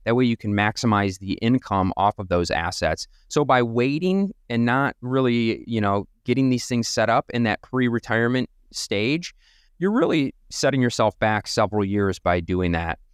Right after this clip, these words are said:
Um, so, and, uh, another thing, be careful at that, around that time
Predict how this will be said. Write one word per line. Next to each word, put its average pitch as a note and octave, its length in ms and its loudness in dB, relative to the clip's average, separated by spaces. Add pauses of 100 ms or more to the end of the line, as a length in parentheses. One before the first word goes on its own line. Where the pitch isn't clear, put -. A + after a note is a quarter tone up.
(320)
Um, G2 560 0
so, A#2 460 0
and, B2 260 -2
uh, - 340 -8
another D3+ 300 0
thing, A2+ 420 -4
be F3+ 160 0
careful F#3+ 500 -2
at B2 120 0
that, B2 180 0
around B2 260 2
that B2+ 160 -2
time B2+ 400 0